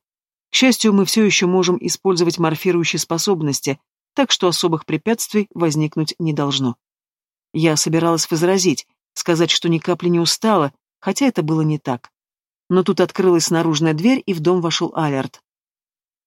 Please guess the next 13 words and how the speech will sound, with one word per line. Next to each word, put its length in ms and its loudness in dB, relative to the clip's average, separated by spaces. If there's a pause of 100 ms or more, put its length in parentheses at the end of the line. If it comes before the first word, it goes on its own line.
(480)
«Смотрите, 580 2
кого 300 4
я 40 4
нашел! 460 2 (300)
Жив-здоров, 800 2
пройдоха!» 760 0 (680)
объявил 500 2
он, 140 2 (220)
заводя 420 2
в 40 -8
холл 220 2
Линдера, 560 2 (260)
взъерошенного, 840 0